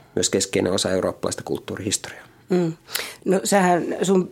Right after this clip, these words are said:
Speaker 2: leipätyössähän on tutkia Eurooppa-kysymyksiä. Sä oot Eurooppa-tutkimuksen yksikössä, sä oot Suomen Akatemian tällaisissa projekteissa ja,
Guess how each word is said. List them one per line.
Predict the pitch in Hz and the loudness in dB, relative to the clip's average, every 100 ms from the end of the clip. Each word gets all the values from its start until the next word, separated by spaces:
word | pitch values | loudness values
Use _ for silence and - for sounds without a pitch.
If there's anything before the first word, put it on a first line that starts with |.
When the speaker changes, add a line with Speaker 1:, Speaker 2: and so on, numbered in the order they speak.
| - | 2
Speaker 2:
leipätyössähän | 196 185 165 170 160 170 151 | 4 6 6 4 4 4 4
on | 180 156 | 6 6
tutkia | 160 151 - 139 | 4 0 2 4
Eurooppa-kysymyksiä. | 147 156 - 156 160 147 151 - - 160 | 6 4 0 0 2 2 0 2 2 2
Sä | 156 160 | 4 2
oot | 151 | 4
Eurooppa-tutkimuksen | 160 160 160 156 156 - 151 156 160 156 | 2 2 2 0 -2 -2 -2 0 0 0
yksikössä, | 147 147 - 160 165 | 0 -2 0 0 2
sä | - 160 | 2 2
oot | 151 - | 2 0
Suomen | 170 156 | 2 4
Akatemian | 165 156 147 160 160 147 | 4 2 2 2 2 2
tällaisissa | 147 147 - 160 - | 2 0 0 0 0
projekteissa | 160 156 151 147 - 151 - 165 | 0 2 2 0 -2 -2 0 0
ja, | 160 160 | 2 0